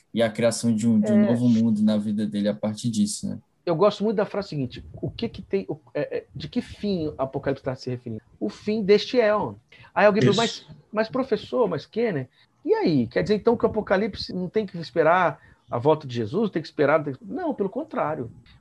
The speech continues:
Speaker 2: Primeiro você tem que olhar pro Apocalipse, ele tá dizendo isso pra você: ó, "Este mundo aqui não é a palavra final."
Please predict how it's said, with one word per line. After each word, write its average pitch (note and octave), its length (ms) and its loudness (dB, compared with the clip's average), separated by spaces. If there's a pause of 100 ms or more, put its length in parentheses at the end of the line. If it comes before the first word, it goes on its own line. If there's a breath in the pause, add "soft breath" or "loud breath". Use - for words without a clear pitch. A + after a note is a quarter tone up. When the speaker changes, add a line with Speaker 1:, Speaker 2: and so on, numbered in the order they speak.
Speaker 2:
Primeiro G3 260 4
você A#3+ 60 -8
tem B3 100 -4
que - 60 2
olhar A3 100 4
pro G3+ 80 -2
Apocalipse, F#3+ 640 -2
ele G3+ 180 0
tá G3+ 120 2
dizendo G#3 160 2
isso G#3+ 120 -6
pra F3 140 -6
você: D#3+ 180 -2
ó, C3+ 120 2 (320)
"Este G3 320 0
mundo F#3 280 -2
aqui E3 320 -8 (160)
não E3+ 160 0
é D#3+ 40 4
a D#3+ 40 2
palavra D#3 280 2
final." F#3+ 420 -8